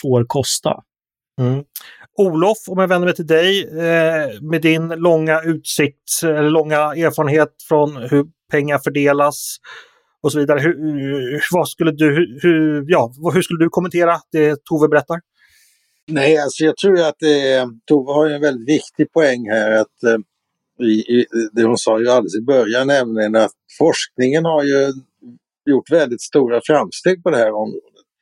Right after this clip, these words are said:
Speaker 3: Det innebär ju också att de resurser man satsar verkligen kan användas väl. Eh,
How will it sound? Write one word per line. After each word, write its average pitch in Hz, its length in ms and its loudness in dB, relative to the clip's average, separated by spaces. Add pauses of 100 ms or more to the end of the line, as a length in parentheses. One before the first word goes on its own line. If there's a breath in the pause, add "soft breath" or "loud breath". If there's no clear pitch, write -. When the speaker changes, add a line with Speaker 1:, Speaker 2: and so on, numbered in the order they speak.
(400)
Speaker 3:
Det 117 80 -8
innebär 143 460 2
ju 180 60 2
också 131 360 0
att 127 100 0
de 127 200 0
resurser - 560 0
man 151 160 0
satsar 120 560 0 (1080 soft breath)
verkligen 131 440 -2
kan 127 180 0
användas 113 540 0 (120)
väl. 240 560 0 (520)
Eh, 110 120 -4